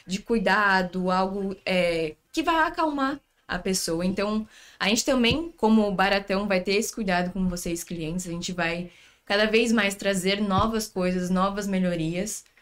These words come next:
E essa mudança, tudo que a gente vem fazendo é pra vocês. Então, muito obrigada por estarem com a gente. Espero que estejam muito mais anos.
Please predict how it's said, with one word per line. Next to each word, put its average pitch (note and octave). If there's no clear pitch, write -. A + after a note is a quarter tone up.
E A3+
essa G#3+
mudança, A#3
tudo A#3+
que C4
a B3+
gente A3+
vem G#3+
fazendo G3
é G3+
pra G3+
vocês. G3
Então, E3
muito G#3+
obrigada G#3+
por F#3
estarem F#3
com A3+
a F#3+
gente. F3+
Espero F#3
que G3
estejam F#3+
muito A3+
mais G3
anos. G3